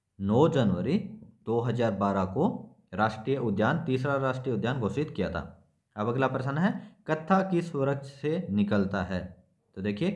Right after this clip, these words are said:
खेर से निकलता है। अगला प्रश्न है,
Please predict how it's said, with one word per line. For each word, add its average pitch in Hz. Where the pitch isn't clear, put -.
खेर 113
से 165
निकलता 92
है। 76
अगला 123
प्रश्न 139
है, 165